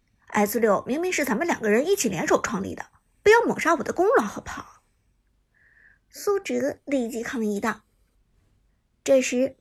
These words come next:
旁边陈天野立即插嘴：“还有我们三个的功劳呢。”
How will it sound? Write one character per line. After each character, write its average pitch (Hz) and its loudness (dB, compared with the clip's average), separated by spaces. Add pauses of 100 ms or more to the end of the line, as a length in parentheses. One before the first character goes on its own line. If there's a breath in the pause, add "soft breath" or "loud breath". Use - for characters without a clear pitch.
旁 240 -6
边 330 -4
陈 254 -8
天 349 -4
野 - -8 (120)
立 240 0
即 - -8
插 285 -2
嘴 - -8 (1160)
：“还 285 4
有 392 10
我 - 10
们 - -10
三 415 12
个 453 12
的 269 10
功 262 4
劳 214 6
呢。” - -2